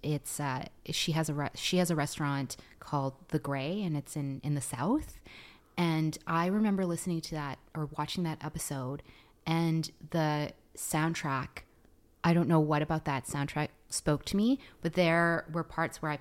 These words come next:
paused and I rewound a scene just to listen to the music again.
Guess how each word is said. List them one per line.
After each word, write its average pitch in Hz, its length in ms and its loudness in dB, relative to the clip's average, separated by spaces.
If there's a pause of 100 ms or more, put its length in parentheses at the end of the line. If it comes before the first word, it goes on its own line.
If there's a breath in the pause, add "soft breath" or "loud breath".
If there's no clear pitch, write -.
(120)
paused 196 640 0 (360 soft breath)
and 170 120 -2
I 165 60 0
rewound 156 720 0
a 165 40 -8
scene 156 520 -2
just 147 260 -4
to - 60 -8
listen 151 260 -6
to - 140 -10
the 151 80 -2
music 175 360 4
again. 147 520 2